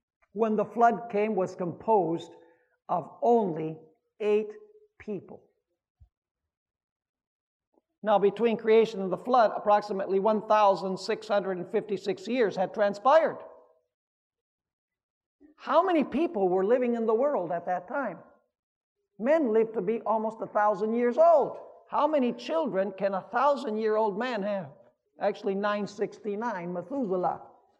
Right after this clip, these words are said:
You know, when they were three hundred years old, they were just teenagers.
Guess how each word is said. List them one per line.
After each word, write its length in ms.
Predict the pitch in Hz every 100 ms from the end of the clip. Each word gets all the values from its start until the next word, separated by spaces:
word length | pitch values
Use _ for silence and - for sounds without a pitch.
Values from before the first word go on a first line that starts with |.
| _ _ _ _ _ _ _ _ _ _ _ _ _ _
You 120 | 240 262
know, 320 | 226 269 -
when 260 | 180 220 220
they 140 | 262
were 140 | 240 220
three 280 | - 277
hundred 320 | 262 240 226 208
years 260 | 220 185
old, 240 | 269 254 220
they 80 |
were 140 | 214 214
just 320 | 240 254 -
teenagers. 640 | 311 320 277 208 147 131